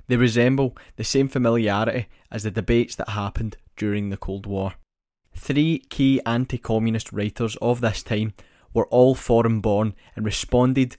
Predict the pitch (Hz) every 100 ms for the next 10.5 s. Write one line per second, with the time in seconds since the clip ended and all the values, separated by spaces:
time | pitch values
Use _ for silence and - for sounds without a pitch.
0 | - - 117 113 113 110 - 120 - 110
1 | 110 117 - 135 127 123 123 110 - -
2 | 104 - 120 110 107 - 104 101 110 -
3 | 98 - 95 95 101 _ _ _ _ _
4 | _ _ _ 135 151 139 123 120 - 139
5 | - - _ - 107 - 135 143 143 -
6 | 117 120 - 123 - - - - 110 107
7 | 131 143 131 120 110 113 127 127 - -
8 | 98 120 127 - 120 113 101 98 107 -
9 | - - _ 131 127 127 117 135 156 160
10 | 117 131 - -